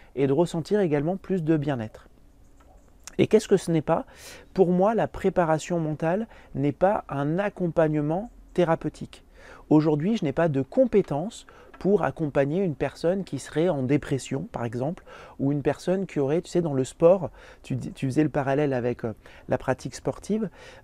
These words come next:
euh, dans certaines disciplines où le poids est très important, tri-, typiquement le, le judo, où, euh, des fois à quelques grammes près, on ne peut plus concourir ou combattre contre tel ou tel, euh, adversaire, euh,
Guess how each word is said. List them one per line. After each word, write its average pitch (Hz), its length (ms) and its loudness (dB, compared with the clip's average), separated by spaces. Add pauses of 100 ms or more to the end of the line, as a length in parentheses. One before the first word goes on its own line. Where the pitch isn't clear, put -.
euh, 131 360 0 (220)
dans 147 220 2
certaines 202 420 0
disciplines 175 540 0
où 156 100 4
le 147 100 6
poids 190 360 2
est 143 100 -6
très 170 240 0
important, 160 560 -4
tri-, 147 320 -6
typiquement 147 480 -2
le, 131 220 4
le 127 180 4
judo, 143 400 2 (400)
où, 156 240 6
euh, 117 140 4 (260)
des 127 100 2
fois 170 220 4
à 151 60 4
quelques 135 340 0
grammes 147 320 2
près, 175 220 0
on 165 80 2
ne 135 40 -4
peut 120 180 -4 (120)
plus 180 280 2
concourir 180 640 2
ou 139 80 0
combattre 151 520 -2
contre 127 440 -8 (320)
tel 147 120 8
ou 143 120 0
tel, 151 240 2
euh, 117 140 2 (100)
adversaire, 135 600 0 (500)
euh, 131 260 0